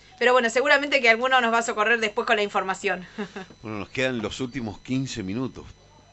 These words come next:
Speaker 2: eh, de programa para disfrutar y poder charlar, ¿no?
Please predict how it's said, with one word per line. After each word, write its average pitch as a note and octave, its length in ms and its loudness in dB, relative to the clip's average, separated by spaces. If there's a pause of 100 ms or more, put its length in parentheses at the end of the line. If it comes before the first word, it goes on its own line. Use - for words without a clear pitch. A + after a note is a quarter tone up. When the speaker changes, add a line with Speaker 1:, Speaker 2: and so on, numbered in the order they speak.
(260)
Speaker 2:
eh, D2 680 -14
de D2+ 140 -14
programa G#2 600 -6
para D2+ 340 -14
disfrutar F2 560 -16
y G#2 80 -12
poder F2 340 -16
charlar, F#2+ 360 -14
¿no? F2 360 -14